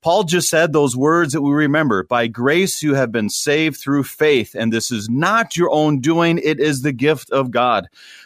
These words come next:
This is a central point of the Christian faith. And sometimes we can take these verses to be, may be all about just me and Jesus. I know I have, and I still do, uh, o-, often,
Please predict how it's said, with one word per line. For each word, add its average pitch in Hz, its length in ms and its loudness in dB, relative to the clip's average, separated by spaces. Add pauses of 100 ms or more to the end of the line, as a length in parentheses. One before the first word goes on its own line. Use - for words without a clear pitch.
This 175 180 -2
is 160 140 -2
a 123 100 0
central 143 400 -2
point 113 400 -2
of 107 200 -2
the 107 100 -4
Christian 117 560 -6
faith. 127 420 -2 (420)
And 147 80 -4
sometimes 214 540 2
we 127 80 0
can 127 140 2
take 127 240 0
these 131 180 0
verses 110 500 0
to 123 120 -4
be, 117 320 0
may 120 240 2
be 120 200 0
all 127 280 2
about 104 400 0
just 107 420 -2
me 95 300 0
and 110 160 0
Jesus. 95 500 -4 (320)
I 104 100 -4
know 110 160 2
I 120 220 2
have, 120 420 -2
and 101 120 -4
I 107 60 -2
still 196 280 -2
do, 92 320 -2 (240)
uh, 92 300 0
o-, 90 260 -2
often, 113 460 -2